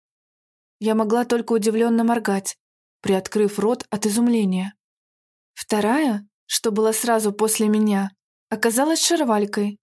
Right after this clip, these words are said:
местная девушка. Она почитала Айша как бога. Говорила, что секс с ним делает её ближе к Красной Матери. Фанатичка, одним словом».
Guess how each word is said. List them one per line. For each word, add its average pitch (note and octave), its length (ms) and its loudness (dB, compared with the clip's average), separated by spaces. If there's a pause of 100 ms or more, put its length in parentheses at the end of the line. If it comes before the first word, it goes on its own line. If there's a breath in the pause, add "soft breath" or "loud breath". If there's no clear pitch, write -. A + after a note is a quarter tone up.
местная A#3 560 0
девушка. G#3 720 -2 (600)
Она A3+ 260 2
почитала C#4 800 0
Айша B3 500 0
как C#4+ 240 0
бога. F#3+ 480 0 (640)
Говорила, G#3+ 440 0
что G#3 220 -4
секс - 520 0
с - 40 -4
ним C#4 340 0 (300)
делает B3+ 480 0
её A3 300 2
ближе A3 340 0
к - 100 -20
Красной G#3 420 0
Матери. G3 480 -2 (640)
Фанатичка, D4 840 -2
одним A3 280 0
словом». G3+ 500 -2